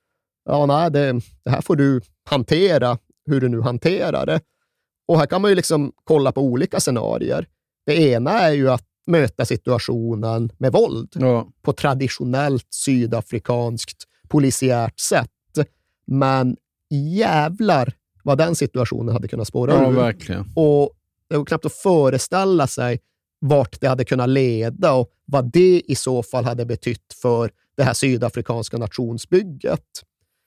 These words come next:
Speaker 1: Så polisministern, en herre som heter Steve Trevete,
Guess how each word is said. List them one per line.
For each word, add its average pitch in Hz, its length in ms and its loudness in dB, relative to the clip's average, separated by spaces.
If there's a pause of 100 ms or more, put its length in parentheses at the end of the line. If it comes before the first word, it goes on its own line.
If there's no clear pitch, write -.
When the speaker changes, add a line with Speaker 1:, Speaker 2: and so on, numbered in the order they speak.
(200)
Speaker 1:
Så 156 600 2 (720)
polisministern, 147 1200 0 (420)
en 147 100 0
herre 143 260 2
som 139 120 -2
heter 131 160 -2
Steve 139 400 -4 (280)
Trevete, 143 920 -2